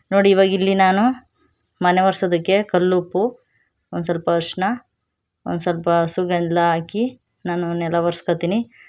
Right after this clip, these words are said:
ನಾನು ವಾರಕ್ಕೆ ಒಂದು ಎರಡು ಟೈಮ್ ಆದ್ರೂ, ನಾ-, ಮೂರು ಟೈಮ್ ಆದ್ರೂ ನಾನು ಈ ಥರ ಮಾಡ್ಕೋತೀನಿ. ಹ್ಮ್, ಆ ಮೂರು ಐಟಮು ಹಾಕ್ಬಿಟ್ಟು ನಾನು ನೆಲ ಒರೆಸ್ತೀನಿ. ನೀವು ಒಂದು ಮೂರು ಬಾರಿ ಆಗಿಲ್ಲ ಅಂದ್ರೂ ಒಂದು ಎರಡು ಬಾರಿನಾದ್ರೂ, ಒಂದು ಬಾರಿ ಆದ್ರೂ ವಾರಕ್ಕೊಮ್ಮೆ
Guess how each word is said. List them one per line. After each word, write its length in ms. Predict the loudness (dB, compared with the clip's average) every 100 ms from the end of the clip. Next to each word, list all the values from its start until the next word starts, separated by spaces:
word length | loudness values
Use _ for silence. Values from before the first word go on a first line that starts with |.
| _ 0
ನಾನು 240 | 2 6
ವಾರಕ್ಕೆ 600 | 6 6 4 0 0 2
ಒಂದು 560 | 2 2 6 6 6 6
ಎರಡು 680 | 4 4 6 4 4 2
ಟೈಮ್ 260 | 4 4 4
ಆದ್ರೂ, 260 | 2 2
ನಾ-, 300 | 0 0 0
ಮೂರು 240 | 2 2 2
ಟೈಮ್ 240 | 2 2
ಆದ್ರೂ 240 | 0 -2 0
ನಾನು 240 | 2 2
ಈ 80 | 0
ಥರ 180 | 0 2
ಮಾಡ್ಕೋತೀನಿ. 800 | 0 -2 -4 -2 -2 -4 -8 _ _ _ _ _ _
ಹ್ಮ್, 760 | -6 -2 0 0 -2 -2 -2 0
ಆ 60 |
ಮೂರು 360 | 2 4 6 6
ಐಟಮು 340 | 4 2 4
ಹಾಕ್ಬಿಟ್ಟು 500 | 4 4 0 -2 0
ನಾನು 280 | 0 0 0
ನೆಲ 200 | 0 2
ಒರೆಸ್ತೀನಿ. 680 | 4 2 -2 -4 -2 -2 -4 _ _ _ _ _ _ _ _ _ _ _ _ _ _ _ _ _ -20 -20 _ -4
ನೀವು 380 | 4 6 6 6
ಒಂದು 380 | 6 6 6 6
ಮೂರು 300 | 6 4 6
ಬಾರಿ 260 | 6 6
ಆಗಿಲ್ಲ 380 | 4 4 4 4
ಅಂದ್ರೂ 360 | 4 2 2 2
ಒಂದು 220 | 4 4
ಎರಡು 200 | 4 4
ಬಾರಿನಾದ್ರೂ, 720 | 2 2 2 0 0 0 0
ಒಂದು 360 | 2 6 6 6
ಬಾರಿ 300 | 6 6 6
ಆದ್ರೂ 380 | 6 2 2 4
ವಾರಕ್ಕೊಮ್ಮೆ 680 | 4 4 0 -2 0 -2